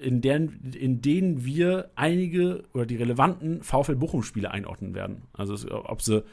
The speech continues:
mehr als tausend Punkte machen, mehr als zweitausend, mehr als dreitausend, sind welche dabei, die vielleicht sogar mehr als viertausend Punkte machen. Ähm, das wird dann auch eher meine Aufgabe sein. Äh, Leo, du hast ja schon gesagt, das ist, du, du bist kein,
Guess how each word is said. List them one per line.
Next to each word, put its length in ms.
mehr 140
als 120
tausend 280
Punkte 200
machen, 220
mehr 120
als 120
zweitausend, 420
mehr 100
als 120
dreitausend, 500
sind 160
welche 200
dabei, 260
die 80
vielleicht 240
sogar 140
mehr 100
als 140
viertausend 500
Punkte 240
machen. 280
Ähm, 260
das 160
wird 80
dann 80
auch 80
eher 140
meine 260
Aufgabe 380
sein. 440
Äh, 320
Leo, 300
du 100
hast 120
ja 40
schon 140
gesagt, 240
das 100
ist, 240
du, 140
du 160
bist 160
kein, 400